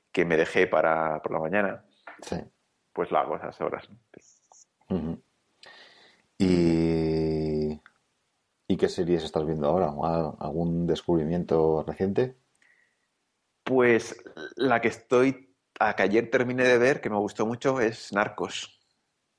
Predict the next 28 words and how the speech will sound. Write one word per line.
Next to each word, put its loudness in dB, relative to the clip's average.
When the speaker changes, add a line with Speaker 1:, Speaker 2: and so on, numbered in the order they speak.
Speaker 2:
Ujú. -4
Speaker 1:
No -8
sé -8
si -2
la 2
has -4
visto. -8
Speaker 2:
No, 0
he 0
visto 2
que 6
está 0
en -4
Netflix. -6
¿La -10
estás -2
viendo 0
en 0
Speaker 1:
Netflix. -4
Speaker 2:
Netflix? -20
Speaker 1:
No. 0
Speaker 2:
No. -10
Speaker 1:
No, 0
no, -4
no -6
tengo -2
Netflix, -10
no. -8